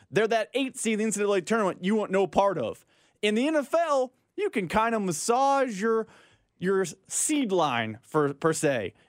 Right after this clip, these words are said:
If you're the Chiefs and you're heading into week eighteen, and I know we're looking ahead here, and you see potential matchup, Bills, do you think to yourself, "Let's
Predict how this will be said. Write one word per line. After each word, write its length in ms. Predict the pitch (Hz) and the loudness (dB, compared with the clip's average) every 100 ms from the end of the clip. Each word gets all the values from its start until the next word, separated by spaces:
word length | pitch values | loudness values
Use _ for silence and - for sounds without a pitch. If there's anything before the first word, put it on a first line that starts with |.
| _ | _
If 160 | 151 135 | -2 0
you're 120 | 247 | -2
the 100 | 269 | 0
Chiefs 420 | - 294 240 - | 0 0 0 -2
and 80 | 156 | -2
you're 100 | 190 | 0
heading 200 | 214 220 | 0 0
into 120 | 208 | -2
week 260 | 196 247 220 | -2 -2 -2
eighteen, 480 | 214 - 240 202 | -4 -2 -2 -2
and 140 | 156 131 | 0 0
I 80 | 135 | 2
know 180 | 151 | 2
we're 140 | 180 190 | 2 2
looking 300 | 208 202 190 | 0 -2 0
ahead 240 | 175 233 | 2 0
here, 380 | 185 156 151 156 - - _ | 0 -2 0 -2 -6 -20 _
and 160 | 160 175 | -2 2
you 160 | 233 | 0
see 420 | 247 - 233 220 - | 0 0 0 -2 -2
potential 500 | - 156 294 302 277 | -2 0 -2 0 -2
matchup, 640 | 247 262 - 190 143 127 107 | 0 0 0 0 -2 -4 -2
Bills, 560 | 220 226 190 87 - - _ _ - | 0 0 -2 -8 -14 -20 _ _ -6
do 80 | 160 | -2
you 160 | 254 | 0
think 220 | 269 247 226 | 0 -2 -2
to 80 | |
yourself, 460 | 214 185 214 196 - _ _ | -2 0 0 0 -4 _ _
"Let's 280 | 160 254 | 0 0